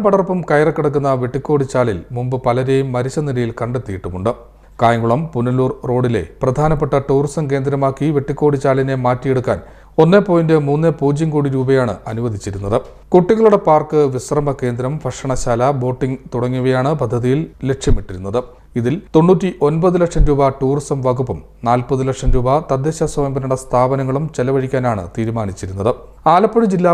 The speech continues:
പഞ്ചായത്ത് ഇരുപത്തിയഞ്ച് ലക്ഷം രൂപ, ഭരണിക്കാവ് ബ്ലോക്ക് പഞ്ചായത്ത് പത്ത് ലക്ഷം, ചുനക്കര പഞ്ചായത്ത് അഞ്ച് ലക്ഷവും വിനിയോഗിച്ച് പദ്ധതി നടപ്പിലാക്കുമെന്നായിരുന്നു പ്രഖ്യാപിച്ചിരുന്നത്.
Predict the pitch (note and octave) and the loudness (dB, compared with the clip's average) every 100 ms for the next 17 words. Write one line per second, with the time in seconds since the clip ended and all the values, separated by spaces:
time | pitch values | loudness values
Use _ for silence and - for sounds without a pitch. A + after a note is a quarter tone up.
0 | E3+ D3+ D3+ D3 C#3 C#3 C#3 C#3 D3+ D3 | 2 0 2 2 2 0 -2 -2 -2 0
1 | D3 C3+ D3+ D3+ C#3 C3+ B2+ B2+ B2+ C#3 | 0 0 0 -2 -2 -8 -4 -4 0 0
2 | D#3+ C3+ C#3 C3 C#3 C3+ B2+ B2+ C3+ C3 | 0 -2 -4 0 0 2 -2 -2 -4 -2
3 | C3 B2+ A#2 B2 - C3+ - C#3+ F#3 - | -2 -2 -2 -4 -2 -4 -2 -4 -4 -10
4 | - - E3+ F#3+ G3+ G3+ G3+ D#3+ D3+ D3+ | -20 0 4 4 4 4 4 0 2 2
5 | C#3+ C#3 C3+ C3+ D3+ C#3 C#3 C3+ B2+ C3 | 2 -2 -2 -4 -2 -2 0 -2 0 -2
6 | C3+ C3+ C3 C#3 B2+ - C3+ C3+ B2+ A#2+ | -2 -2 0 0 0 -2 -2 0 0 -2
7 | D3+ C#3+ C3+ C#3 C3+ C3 B2 G#2+ F#2 G2 | 0 0 0 -2 0 0 -2 -4 -6 -10
8 | - A#2+ G2 G2+ G2 G2+ | -4 -2 -2 -6 -4 -2